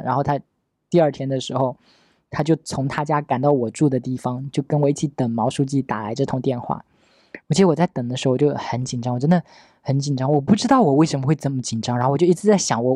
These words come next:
为什么会这么紧张，跟毛书记通话让我紧张的点在哪里？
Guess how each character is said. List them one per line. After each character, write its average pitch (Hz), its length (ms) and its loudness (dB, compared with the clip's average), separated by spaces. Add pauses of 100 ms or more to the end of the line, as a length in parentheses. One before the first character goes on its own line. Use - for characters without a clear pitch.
为 202 140 6
什 135 120 -6
么 120 80 -8
会 147 80 0
这 139 100 -2
么 131 80 0
紧 113 200 -6
张， 120 220 -6 (340)
跟 196 120 4
毛 147 160 6
书 165 120 0
记 175 120 2
通 160 220 -2
话 175 200 0 (100)
让 175 160 4
我 165 80 4
紧 127 160 -6
张 151 160 -2
的 160 100 2
点 117 280 -2
在 123 80 -4
哪 104 220 -8
里？ 110 200 -8